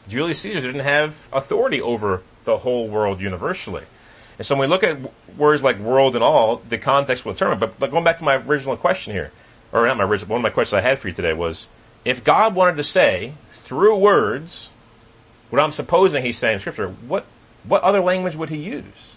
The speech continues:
Just because in certain contexts, like the one I just mentioned for world, it doesn't mean world universal, does not mean it never means that, that's for sure. Okay? Good.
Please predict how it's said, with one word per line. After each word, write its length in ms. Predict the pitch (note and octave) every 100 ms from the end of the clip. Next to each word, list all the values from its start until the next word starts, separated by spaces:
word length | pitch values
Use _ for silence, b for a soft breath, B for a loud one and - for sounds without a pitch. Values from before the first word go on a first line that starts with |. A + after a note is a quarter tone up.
| - _ _ b b _
Just 260 | - A3 -
because 640 | A3+ - B3 G3 C#3 D3+ D3+
in 80 | C3+
certain 360 | - F#3+ D#3+
contexts, 540 | - F#3+ G2+ G2 A#2+ -
like 80 |
the 60 | B2+
one 100 | C#3
I 40 |
just 120 | B2 B2
mentioned 340 | C#3+ C3+ G2
for 100 | G#2
world, 380 | B2+ E3+ A#2 G#2 b b b
it 180 | C3+ A2+
doesn't 380 | E3+ F3 D3+ C#3+
mean 280 | D3 C3+ B2
world 360 | C3+ C3 A2+
universal, 580 | A#2 A#2 G#2 F#3 F#3+ A#2
does 100 | A2
not 260 | D3+ F#3+ D#3
mean 140 | D3+
it 100 | A#2
never 380 | G#2+ F3 C#4 A#3
means 300 | C3 G2 F2
that, 240 | F2+ A#2
that's 200 | - A#3+
for 160 | - E2
sure. 380 | - D2+ C#2 - _ _ - - _ _ _ _ _ _ _ _ _ - -
Okay? 260 | - - G3 - - - - -
Good. 120 | A#2+